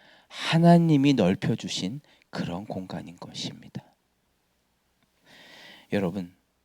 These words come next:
사람들과 싸우는데 여러분의 에너지를 쓰지 마시고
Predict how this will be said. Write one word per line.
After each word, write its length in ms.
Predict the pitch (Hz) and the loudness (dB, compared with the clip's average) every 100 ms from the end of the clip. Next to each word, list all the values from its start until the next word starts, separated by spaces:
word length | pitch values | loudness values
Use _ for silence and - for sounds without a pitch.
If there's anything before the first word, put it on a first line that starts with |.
| _ _ _ _ _ _ _ _ _ | _ _ _ _ _ _ _ _ _
사람들과 760 | - - 139 160 156 143 135 127 | -6 2 4 4 4 -2 -2 -2
싸우는데 880 | - 147 165 156 123 104 90 98 _ _ _ _ - | 0 0 0 -4 -10 -10 -10 -12 _ _ _ _ -10
여러분의 460 | 90 101 98 101 | -8 -8 -6 -6
에너지를 420 | 85 90 85 80 87 | -6 -6 -8 -8 -6
쓰지 280 | - 147 | -6 -6
마시고 600 | 110 78 73 - - 113 | -6 -8 -10 -10 -6 -8